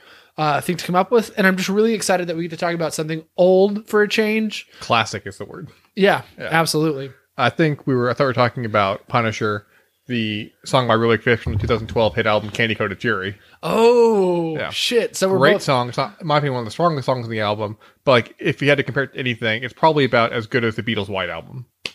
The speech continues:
Speaker 1: Yeah, probably.
Speaker 2: Yeah, as a
Speaker 1: I mean,
Speaker 2: whole.
Speaker 1: it, tomato, tomato, really.
Speaker 2: Yeah.
Speaker 1: I mean, t-, to some people,
Speaker 2: Yeah.
Speaker 1: it is the Beatles' White Album.
Speaker 2: Yeah. Whenever the chorus is, "I gotta tell you, you're a Punisher,"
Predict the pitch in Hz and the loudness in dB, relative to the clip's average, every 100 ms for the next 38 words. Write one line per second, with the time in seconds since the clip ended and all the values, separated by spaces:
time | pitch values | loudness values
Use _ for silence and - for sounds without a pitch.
0 | _ 180 202 170 180 170 147 127 135 139 | _ 0 2 2 0 0 -2 -8 -10 -6
1 | 131 147 190 196 180 170 - _ _ _ | -4 0 2 2 0 -2 -8 _ _ _
2 | _ _ _ _ - 196 190 165 156 160 | _ _ _ _ -4 2 2 2 0 -2
3 | 143 117 131 139 151 131 139 - 139 - | -2 -6 -14 -6 -4 -4 -8 -4 -2 -2
4 | - 190 190 185 151 - 233 190 - 180 | -2 0 0 0 -6 -8 0 0 2 2
5 | 214 202 202 131 165 165 165 151 135 135 | 2 2 0 2 2 2 0 -2 -4 -6
6 | 123 131 123 120 123 123 95 - - - | -4 -6 -6 -8 -10 -6 -6 -8 -18 -20
7 | _ 139 170 175 160 151 - 139 123 110 | _ 2 2 4 2 2 0 0 2 0
8 | 139 113 104 101 - 110 117 117 113 - | 0 2 2 -2 -4 -2 2 2 0 0
9 | 117 110 104 104 117 107 107 127 107 - | 2 2 0 -2 -2 -2 -2 -6 -6 -8
10 | 92 90 | -10 -10